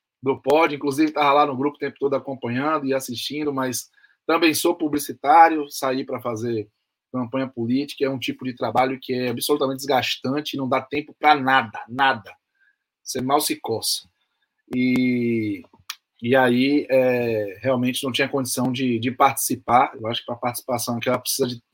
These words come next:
dedicação, né? Pra acompanhar a qualidade de todos vocês que comentam aqui. Essa campanha de Série B do Bahia,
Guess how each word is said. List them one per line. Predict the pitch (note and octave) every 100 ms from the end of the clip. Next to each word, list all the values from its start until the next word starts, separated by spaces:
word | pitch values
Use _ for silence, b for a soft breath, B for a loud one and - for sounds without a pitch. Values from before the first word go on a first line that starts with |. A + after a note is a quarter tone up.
| _
dedicação, | G#2+ B2 B2 - B2 - B2+ C#3+
né? | B2+ - _ _ _ _
Pra | - C3
acompanhar | B2+ D#3+ D#3 C#3+ C#3+
a |
qualidade | D3+ D3 C3+ A2+ A#2+ C3 - _ _ _ _ _ _ _
de | - A2+
todos | C3+ C#3
vocês | B2+ A#2+ C3
que | C3 B2+
comentam | C#3+ A#2 A#2 B2+ C3+
aqui. | B2 - G2+ F#2+ B B B B B -
Essa | G#3+ -
campanha | - A3 - F3 F3+ D3
de | A#2 C3+ D#3+
Série | - E3 D#3+ C#3
B | A2 D3+
do | C#3+
Bahia, | B2+ A2 A#2 C#3+